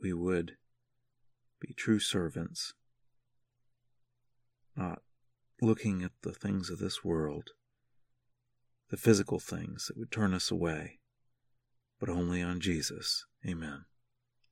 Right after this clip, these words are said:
At that time, Herod the Tetrarch heard the report about Jesus, and he said to his servants, "This is John the Baptist.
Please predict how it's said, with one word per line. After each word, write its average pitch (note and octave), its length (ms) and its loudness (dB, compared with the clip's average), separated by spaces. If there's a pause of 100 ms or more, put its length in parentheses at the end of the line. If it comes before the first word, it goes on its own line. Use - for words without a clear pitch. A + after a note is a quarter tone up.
At C3 120 2
that F#3 240 8
time, D#2+ 340 6
Herod A#2 320 10
the F#2 80 10
Tetrarch E2+ 680 2
heard F3 220 10
the B2 60 4
report F2+ 420 6
about E2+ 280 4
Jesus, F#2 600 10 (360)
and F#2+ 120 0
he G2 80 6
said C3 260 10
to A2 120 10
his F2+ 120 6
servants, D2 560 4 (800)
"This G3+ 240 12
is - 140 6
John G#3 260 12
the G#3+ 80 12
Baptist. - 680 8